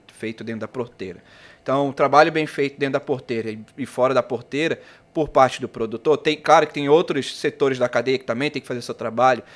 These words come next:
pra que o agro ande bem, mas o produtor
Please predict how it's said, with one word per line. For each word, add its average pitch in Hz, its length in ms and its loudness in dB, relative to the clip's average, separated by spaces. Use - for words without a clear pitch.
pra 110 100 -4
que 131 180 -6
o 120 140 0
agro 123 380 4
ande 123 300 -6
bem, 165 340 -4
mas 151 380 0
o - 40 -20
produtor 156 640 2